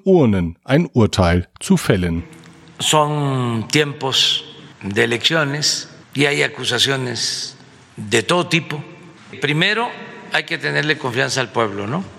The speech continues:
Speaker 2: La gente es la que decide.
Speaker 1: Als die Kritik an der Kandidatur auch am Donnerstag nicht verstummte, reagierte López Obrador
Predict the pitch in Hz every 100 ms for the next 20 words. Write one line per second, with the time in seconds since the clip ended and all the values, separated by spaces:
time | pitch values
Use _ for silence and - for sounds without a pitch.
0 | - - - - 131 151 165 143 147 120
1 | 131 110 117 104 98 107 90 - - -
2 | - - _ _ _ _ - 101 - -
3 | 104 120 113 151 - - 117 110 127 120
4 | 110 104 - 113 113 120 - - 107 104
5 | 139 175 - 110 98 - 113 - - 95
6 | - 147 147 143 143 - 113 95 117 139
7 | 139 131 127 135 123 107 107 107 127 151